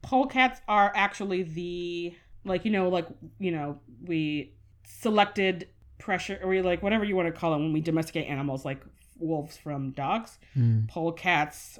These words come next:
Speaker 1: are what ferrets are
Speaker 2: Hmm.
Speaker 1: descended from. And just like wolves and dogs, they can interbreed, which apparently is a problem in New Zealand,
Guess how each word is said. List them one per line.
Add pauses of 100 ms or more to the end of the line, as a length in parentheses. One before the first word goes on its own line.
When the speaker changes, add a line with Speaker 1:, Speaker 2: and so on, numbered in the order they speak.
Speaker 1:
are
what
ferrets (360)
are (340)
Speaker 2:
Hmm.
Speaker 1:
descended
from. (180)
And
just
like
wolves
and
dogs,
they
can
interbreed, (680)
which
apparently
is
a
problem
in
New
Zealand,